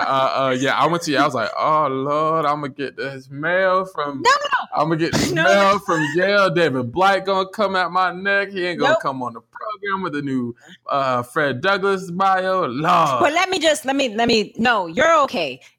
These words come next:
Speaker 2: Jean Blackwell Hudson,
Speaker 1: <laughs>
Speaker 2: what she compared it to, she compared Beinecke Library with the Schomburg Center.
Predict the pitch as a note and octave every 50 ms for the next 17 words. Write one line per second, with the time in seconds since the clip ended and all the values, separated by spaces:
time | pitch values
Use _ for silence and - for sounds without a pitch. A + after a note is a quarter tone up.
0 | _ F3+ D3+ F3+ B3 D#4 F4+ F#4+ G4 F#4+ F4 C#4+ G#3 - A#3 B3 C4 C4 - C4
1 | B3 A#3 B3 B3 F#4 G4 A4+ - _ _ - G#3+ G3 G3 G3 G3+ - - - -
2 | - C3+ - - D#3+ - - - - C#4 C4 C#4+ C4 A#3+ - A#3+ C#4 C#4+ D4+ C#4
3 | C4+ A#3 - - - F#3 F3 E3 E3 D#3+ - - - - C4+ B3 C4+ C4+ B3+ -
4 | G3+ C#4 C#4 C#4 C#4 C#4 A3+ - F#3 G3 A3 A#3 B3+ C4+ C4 D#4 D4 C#4+ C4 G#3
5 | F#3+ F3+ E3+ E3 E3+ E3+ E3 E3+ E3+ E3+ F3 - - - - _ - F#3 G#3 B3
6 | C4 - - _ - G3+ - G#3+ F#3+ F#3 F3+ - - F3+ D#3+ D#3+ D3+ - C3+ G2+
7 | F2+